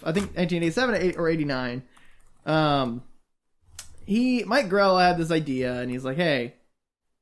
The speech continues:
I wanna write a Green Arrow run. Or I wanna write something with Green Arrow. I wanna write something with Green Arrow,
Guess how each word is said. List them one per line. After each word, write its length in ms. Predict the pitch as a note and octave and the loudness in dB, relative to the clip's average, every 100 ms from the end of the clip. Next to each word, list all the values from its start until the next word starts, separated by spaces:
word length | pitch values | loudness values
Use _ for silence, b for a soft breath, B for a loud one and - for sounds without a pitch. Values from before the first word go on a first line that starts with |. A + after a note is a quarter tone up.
| - | -2
I 40 | |
wanna 340 | G3 F#3 D#3 - | 2 2 0 -6
write 180 | - E3+ | 0 2
a 60 | D3+ | 2
Green 280 | D3+ D#3 D#3 | 2 0 2
Arrow 300 | D3+ C#3+ C3 | 2 2 0
run. 360 | B2+ G#2 A#2 - _ _ _ - _ _ _ _ _ _ | -4 -8 -12 -18 _ _ _ -20 _ _ _ _ _ _
Or 140 | D#3 | 0
I 20 | E3 | 2
wanna 180 | F#3 | 2
write 220 | E3+ E3+ - | 2 0 0
something 320 | F#3 E3 D#3 | -2 -2 -2
with 140 | D3 | -2
Green 200 | D3 C3+ | -2 -4
Arrow. 300 | A2+ E2+ - _ _ _ _ _ | -4 -10 -16 _ _ _ _ _
I 60 | A#3 | 4
wanna 180 | F#4 | 4
write 160 | E4 D4 | 6 4
something 220 | C4+ B3+ | 4 4
with 100 | A#3 | 4
Green 160 | A3+ G#3+ | 4 2
Arrow, 400 | E3+ D#3+ D#3 | 4 2 0